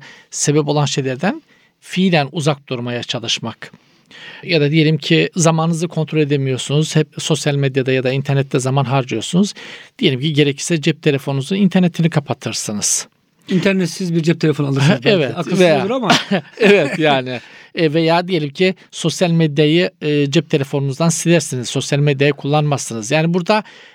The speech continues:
Speaker 1: şimdi insan bir yandan sabır sınırını zorlayacak olan kışkırtıcı ortamlarda bulunuyor. E, sonra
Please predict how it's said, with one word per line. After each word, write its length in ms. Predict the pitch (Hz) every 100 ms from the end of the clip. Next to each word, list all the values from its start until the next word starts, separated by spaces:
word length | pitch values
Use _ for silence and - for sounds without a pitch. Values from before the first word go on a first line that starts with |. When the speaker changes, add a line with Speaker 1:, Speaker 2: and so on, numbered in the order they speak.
| _
Speaker 1:
şimdi 320 | 175 196 185
insan 500 | 180 190 170 208 196 170 - _ -
bir 200 | 160 196
yandan 520 | 185 175 165 185 202 - _ -
sabır 340 | - - 160
sınırını 720 | 202 - 170 170 160 165 165 160
zorlayacak 600 | 143 156 156 156 175 -
olan 320 | 151 151 135 - _ _
kışkırtıcı 680 | - 165 - 151 175 143 180
ortamlarda 720 | 190 135 151 135 135 135 135
bulunuyor. 500 | 156 190 226 240 247 _ _ _ -
E, 100 | 175
sonra 480 | - 233 202 175